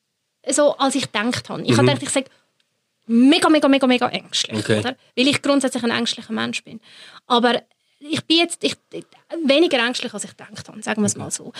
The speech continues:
Speaker 1: Aber ich kenne auch, dass ich... Äh, irgendetwas gesehen habe bei meiner Tochter und das dann google und, ähm, auch dort kommt dann einfach am Schluss Hirntumor raus, oder?
Speaker 2: Ja,
Speaker 1: Also,
Speaker 2: ja,
Speaker 1: das ist
Speaker 2: klar,
Speaker 1: wirklich
Speaker 2: das kommt
Speaker 1: so.
Speaker 2: aber,
Speaker 1: Also,
Speaker 2: aber das ist ja das Fiese
Speaker 1: äh,
Speaker 2: bei dem ganzen Ding. Es kommt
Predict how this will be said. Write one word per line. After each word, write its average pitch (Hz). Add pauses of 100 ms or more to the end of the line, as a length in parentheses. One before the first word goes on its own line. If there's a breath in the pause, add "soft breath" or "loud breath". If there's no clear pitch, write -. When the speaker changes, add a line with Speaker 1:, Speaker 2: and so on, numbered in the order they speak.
(120)
Speaker 1:
Aber 311
ich 320
kenne 285
auch, 302
dass 277
ich... 277
Äh, 247 (720 loud breath)
irgendetwas 285
gesehen 277
habe 269
bei 277
meiner 269
Tochter 254
und 247
das 240
dann 240
google 254
und, 240
ähm, 226
auch 233
dort 247
kommt 247
dann 233
einfach 226
am 226
Schluss 220
Hirntumor 220
raus, -
oder? 190
Speaker 2:
Ja, 160
Speaker 1:
Also, 202
Speaker 2:
ja, 185
Speaker 1:
das 156
ist -
Speaker 2:
klar, 180
Speaker 1:
wirklich 165
Speaker 2:
das -
kommt 185
Speaker 1:
so. 185
Speaker 2:
aber, 156
Speaker 1:
Also, 254
Speaker 2:
aber 170
das 180
ist 175
ja 170
das 190
Fiese 214
Speaker 1:
äh, -
Speaker 2:
bei 156
dem 151
ganzen 147
Ding. 131 (280 loud breath)
Es 123
kommt 147